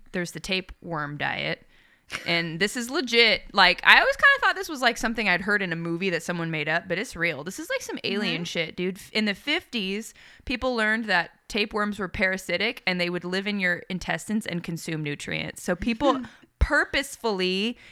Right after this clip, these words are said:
Speaker 1: ingested these little s-, cysts, which are baby tapeworms, by the way. You, that's your little nugget of knowledge for the day. And they could eat and not, whatever they wanted and not gain a pound. Spoiler alert, it's because the fucking tapeworm was eating all of it.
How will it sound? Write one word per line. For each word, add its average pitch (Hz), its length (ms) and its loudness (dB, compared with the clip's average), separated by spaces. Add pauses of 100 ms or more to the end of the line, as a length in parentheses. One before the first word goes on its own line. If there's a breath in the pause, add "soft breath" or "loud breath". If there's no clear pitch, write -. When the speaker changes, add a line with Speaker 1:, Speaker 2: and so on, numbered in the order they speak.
(140 loud breath)
Speaker 1:
ingested 202 880 2
these 190 240 -6
little 208 280 0
s-, - 200 -10 (120)
cysts, - 640 -2
which 185 240 -4
are 180 160 4
baby 185 320 0
tapeworms, 156 640 -2
by - 160 -6
the - 80 -8
way. 214 280 -4 (380 loud breath)
You, 190 180 -6
that's 160 240 -4
your 175 80 -2
little 170 160 -2
nugget 160 280 -2
of 160 160 -6 (280)
knowledge 160 420 -2
for 165 120 -4
the 170 100 -8
day. 165 300 -2 (300 loud breath)
And 196 420 4 (160)
they 185 460 4
could - 220 -2
eat 226 280 0
and 185 180 2
not, 185 140 4
whatever 233 280 6
they 311 100 8
wanted 220 440 4
and 196 120 2
not 190 200 4
gain 190 200 2
a - 40 0
pound. 165 540 2
Spoiler 311 460 4
alert, 220 260 6
it's - 80 -12
because - 240 -2
the 214 80 -2
fucking 269 480 4
tapeworm 277 540 6
was - 160 -2
eating 208 260 0
all 175 220 2
of 160 100 -4
it. 160 160 0